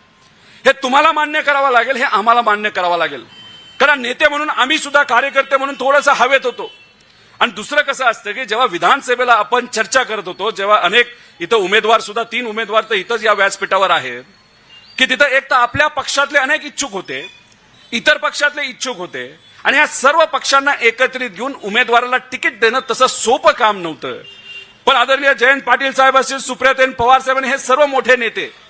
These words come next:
त्या कठीण काळामध्ये या सर्व पक्षांना एकत्रित बसून काही ठिकाणी उशीर झाला, काही ठिकाणी योग्य वेळेस उमेदवारी दिली, काही ठिकाणी योग्य उमेदवारी दिली,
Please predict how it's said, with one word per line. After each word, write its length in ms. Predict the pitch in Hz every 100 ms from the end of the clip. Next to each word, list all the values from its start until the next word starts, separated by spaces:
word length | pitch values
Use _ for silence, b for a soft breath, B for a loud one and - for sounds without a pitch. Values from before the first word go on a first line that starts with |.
| _ _ _ _ _
त्या 100 | 269
कठीण 400 | 285 240 247 320
काळामध्ये 580 | 320 277 277 254 254 269
या 100 | 269
सर्व 340 | 262 - 285 294
पक्षांना 440 | 240 - 269 277 -
एकत्रित 440 | 226 240 240 254
बसून 460 | 208 220 220 240 156 - _ _ _ _ _ _
काही 160 | 214 269
ठिकाणी 260 | 240 277
उशीर 340 | 262 226 - 269
झाला, 280 | 254 262 269
काही 200 | 254 254
ठिकाणी 260 | 247 262
योग्य 320 | 247 269 233
वेळेस 260 | 269 254 -
उमेदवारी 460 | 220 220 196 180 151
दिली, 180 | 127 101 - - _ _ _ -
काही 140 | 233 269
ठिकाणी 300 | 247 269 277
योग्य 360 | 226 330 330
उमेदवारी 520 | 302 269 254 233 208 185
दिली, 240 | 156